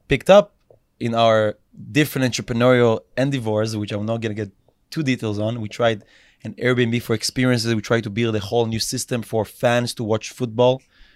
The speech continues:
or soccer. Um, the one thing that picked up was creating video content that is about life in China from our perspective, people like me who speak the language, know the culture,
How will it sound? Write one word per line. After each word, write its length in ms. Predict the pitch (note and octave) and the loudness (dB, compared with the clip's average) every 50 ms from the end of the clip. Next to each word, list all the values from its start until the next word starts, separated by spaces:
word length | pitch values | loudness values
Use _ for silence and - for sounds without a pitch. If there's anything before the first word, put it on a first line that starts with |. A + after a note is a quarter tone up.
| _ _ _ _ | _ _ _ _
or 100 | A#2 G2+ | -8 -8
soccer. 480 | - - A#2+ A#2 - - B2 B2+ C3 - _ _ - - _ - _ _ _ | -2 0 0 0 2 0 -2 -2 -2 -6 _ _ -20 -20 _ -20 _ _ _
Um, 360 | D#3+ A2 G#2 G2+ G2 G2 G2+ - - - - - - _ _ _ _ _ _ _ _ _ _ _ _ _ | -8 -6 -4 -4 -6 -8 -10 -14 -20 -20 -20 -20 -20 _ _ _ _ _ _ _ _ _ _ _ _ _
the 120 | - A#2 A#2+ | -2 0 2
one 160 | A#2 C#3 C#3+ | 4 2 2
thing 140 | - D3+ C3+ | 2 0 -2
that 160 | A#2 A2 - | -2 -4 -4
picked 220 | - C#3+ - - - | -4 -6 -4 2 4
up 200 | E3 F3 - - | 4 4 4 0
was 180 | A#2+ A#2 G#2 | -4 -4 -4
creating 560 | - - - A#2+ A#2 C3 C3 B2 B2+ B2 A2+ G2+ | -4 -8 -6 -2 0 0 2 2 0 -2 -2 -4
video 320 | G2 A2+ C3 C3+ C#3 C3+ | -2 -2 0 0 0 0
content 640 | - - A#2+ A2+ G#2+ - A#2+ A2 G#2+ - - - _ - | 0 0 -2 -2 -2 -2 -2 -4 -4 -6 -12 -20 _ -8
that 300 | - G#2+ - _ - - _ _ _ _ _ _ _ _ | -8 -8 -8 _ -20 -20 _ _ _ _ _ _ _ _
is 100 | A2+ G#2 | -10 -10
about 560 | A2+ G#2 G2+ A#2+ A#2+ B2 A#2+ A#2+ A#2+ - - - _ _ _ _ _ - | -8 -2 4 6 6 8 6 4 2 -4 -16 -20 _ _ _ _ _ -2
life 300 | A2 A2+ A#2+ A#2+ A#2 B2 | 2 4 4 4 2 -2
in 80 | A2+ G2+ | -8 -6
China 340 | - A#2+ A2+ A2 G#2+ G#2+ | -4 -2 0 0 0 -2
from 220 | G2+ - A2+ G#2+ G#2 | -4 -6 -8 -8 -4
our 180 | A2+ A2+ G#2+ | -2 -2 -2
perspective, 460 | - - A2 - - A#2+ A2+ - A2+ - | -2 -4 -10 -2 -2 -2 -2 -2 -8 -10
people 200 | A#2 G#2+ - A2+ | -10 -8 -4 -6
like 160 | G#2 G2+ - | -6 -4 -4
me 220 | A2 A2+ A2+ A2+ | -6 -4 -4 -4
who 160 | G#2 F#2+ G#2 | -6 -8 -10
speak 360 | F#2+ - - - - G2+ - - | -10 -10 -10 -8 -8 -10 -8 -8
the 100 | A#2+ A#2 | -4 -2
language, 500 | A2+ A2+ A2 G#2+ G#2+ A2 G#2 F#2+ G2 G2+ | -2 -2 -2 -4 -6 -6 -8 -8 -10 -8
know 180 | G#2+ A2 A2+ | -4 -4 -2
the 100 | A2 A2 | -2 -4
culture, 460 | - - A#2 A2 G#2+ - B2 A#2+ B2 | -2 0 0 0 0 -2 -8 -8 -10